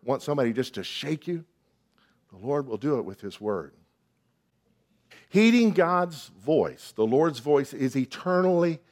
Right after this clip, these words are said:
important. Why? His word is eternal, and he's made us inter-, eternal. So heeding him is a priority. Mark nine, this happened in three places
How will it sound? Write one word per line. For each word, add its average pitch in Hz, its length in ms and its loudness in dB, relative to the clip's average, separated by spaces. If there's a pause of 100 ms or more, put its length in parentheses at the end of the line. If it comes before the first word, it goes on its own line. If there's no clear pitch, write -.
(240)
important. 131 600 0
Why? 120 320 -2
His 117 260 -2
word 165 340 2
is 135 160 0
eternal, 71 540 -8 (560)
and 123 100 -2
he's 131 220 0
made 160 260 4
us 165 240 2
inter-, 123 420 -4
eternal. 101 640 -8 (380)
So 135 240 2
heeding 175 600 0
him 139 520 -2 (640)
is 127 180 0
a 135 60 -6
priority. 151 760 -4 (1500)
Mark 135 320 -2
nine, 139 520 -4
this 117 200 -8
happened 135 360 -4
in 92 60 -8
three 147 260 -4
places 123 680 -8